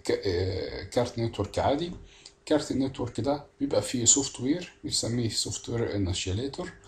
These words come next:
الانيشيال سوفت وير اللي هو انيشال سكاي سكازي اللي احنا بنستخدمه عشان نعمل بيه كونكت على السان عندي. فالاختلاف بين السان والاي سكازي هو في الجزء ده اللي هو الخاص بالكونكتيفيتي،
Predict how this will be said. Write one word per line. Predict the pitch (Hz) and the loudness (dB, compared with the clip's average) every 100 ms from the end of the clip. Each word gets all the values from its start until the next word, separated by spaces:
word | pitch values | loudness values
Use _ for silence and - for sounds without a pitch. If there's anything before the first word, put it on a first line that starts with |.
| - - - - | -20 -20 -20 -8
الانيشيال | - 120 151 - 135 120 | -4 4 6 6 6 6
سوفت | - 120 135 | 4 2 0
وير | 135 | 0
اللي | 113 117 | 2 2
هو | 110 | 2
انيشال | 110 - 101 98 - | 2 0 0 0 0
سكاي | - - 113 | 0 4 4
سكازي | 113 - 147 170 180 | 4 4 0 0 -6
اللي | 131 135 | -8 -8
احنا | 139 127 | -8 -4
بنستخدمه | 113 - 110 107 127 107 | 0 0 0 -4 -2 -2
عشان | - 113 | -2 -4
نعمل | 113 104 | -2 -2
بيه | 113 110 | -4 -6
كونكت | 98 98 107 - | -2 -2 -2 -4
على | - 104 98 | -2 -2 0
السان | - - 87 87 | 2 2 0 -8
عندي. | - 92 - _ - - - | -14 -18 -20 _ -20 -20 -16
فالاختلاف | - 98 - 127 175 202 - | -6 -4 -4 4 4 4 2
بين | 175 | 2
السان | 165 - 151 123 113 | 6 6 4 2 -2
والاي | 160 170 | 0 2
سكازي | - 160 160 151 139 | 2 0 -2 -4 0
هو | 147 135 | 0 0
في | - 143 | 0 -2
الجزء | - 123 - 92 | -2 -6 -4 -4
ده | 147 170 - - - | -6 -8 -16 -20 -10
اللي | 117 | -4
هو | 123 | -4
الخاص | - - 135 - 107 | -4 -4 0 2 0
بالكونكتيفيتي، | 117 127 95 - 101 101 - 98 - - | -2 -6 -6 -2 -2 -2 -4 -6 -6 -16